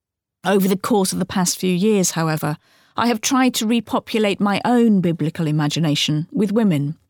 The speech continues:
Women who were there, but whom we often miss or simply forget. In these stories,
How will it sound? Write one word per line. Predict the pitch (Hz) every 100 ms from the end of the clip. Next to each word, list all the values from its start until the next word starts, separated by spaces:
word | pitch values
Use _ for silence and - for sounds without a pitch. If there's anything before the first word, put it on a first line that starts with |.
| _ _ _ _
Women | 226 262 254 233
who | 196
were | 185 185
there, | 208 208 202 196 208 _ _
but | - -
whom | 214
we | 208 202
often | 185 - 190
miss | 202 208 - -
or | 185 180
simply | 185 - 143
forget. | - 175 190 135 - - - _ _ _ _ -
In | 208 208
these | 262 254 -
stories, | - 151 139 135 156